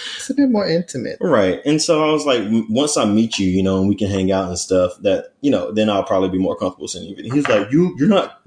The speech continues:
Speaker 2: comfortable with me already, and we've been talking for a month." I'm like, "Bitch, I still haven't met you. Why are you acting like this?" He was like, "If you just don't wanna, if you just don't like me, just tell me." And I'm like,
Speaker 1: "I don't know you."
Speaker 2: We, we, <laughs> I'm like,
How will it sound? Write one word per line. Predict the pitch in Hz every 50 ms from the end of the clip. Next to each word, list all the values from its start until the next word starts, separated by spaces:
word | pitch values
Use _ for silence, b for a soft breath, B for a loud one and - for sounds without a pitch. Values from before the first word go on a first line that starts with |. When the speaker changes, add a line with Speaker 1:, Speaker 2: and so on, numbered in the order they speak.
| 127 127 - _
Speaker 2:
comfortable | - 139 139 135 143 143 139
with | 143 143 139 143
me | 143 143 147 147
already, | 131 117 107 107 107 110 123 139 151 143
and | 127 120
we've | 135 139 135
been | - 131 127
talking | - 131 131 131 - -
for | 123 110 104
a | 101
month." | 101 104 123 139 139 175
I'm | 175
like, | 175 160 127
"Bitch, | 113 143 165 160 - -
I | 120
still | 117 - - 143 143 139
haven't | 113 123 120 117 - 101
met | 98 - 98 - -
you. | - - - B B B B B B B B B B _ _ _ _ _ _
Why | - 110 123 131
are | 131 143
you | 139 135 120 113
acting | 107 104 - 98 92
like | 95 78 64 -
this?" | 73 - - - B B B B
He | - 139
was | 135 117
like, | 139 131
"If | 139 139 190
you | 240
just | 226 156 165 139 127
don't | 151 135 127 123 120
wanna, | 123 117 113 110 107 104
if | 131 135 135
you | 190
just | 190 175 170 165
don't | - 139 120 110
like | 98 101 104 104 - -
me, | 95 92
just | 87 101 104 - - - - - - _ _
tell | - - 95 95 90
me." | 87 87 95 - _ _ _
And | 226 240 330
I'm | 349
like, | 370 392 392 370 359 - - - - _ _ - - - _ _ _ _ _ _ _ _ _ _ _ _ _ _ _ _ _ _ _ _ _ _ _
Speaker 1:
"I | - 170
don't | 196 208 214
know | 262 330 392
you." | 381 269 -
Speaker 2:
We, | 233 233 226 226 214 185 165 160 160 180
we, | 311 320 311 233 165 -
<laughs> | - - - 403 - - - - - -
I'm | - 233 240
like, | 226 214 214